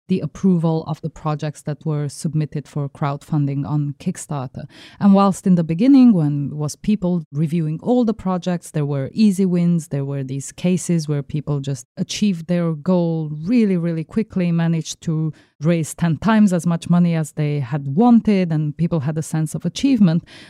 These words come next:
Now the algorithm was actually taking care of all the easy wins,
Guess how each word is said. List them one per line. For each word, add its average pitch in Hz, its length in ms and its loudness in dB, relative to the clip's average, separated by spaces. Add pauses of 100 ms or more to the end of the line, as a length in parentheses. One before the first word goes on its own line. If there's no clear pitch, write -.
Now 214 280 6
the 190 260 2
algorithm 185 600 2
was 151 480 -2
actually 160 380 -4
taking 156 340 -2
care 160 180 -2
of 147 120 -2
all 147 160 0
the 139 340 -2
easy 220 340 6
wins, 165 500 4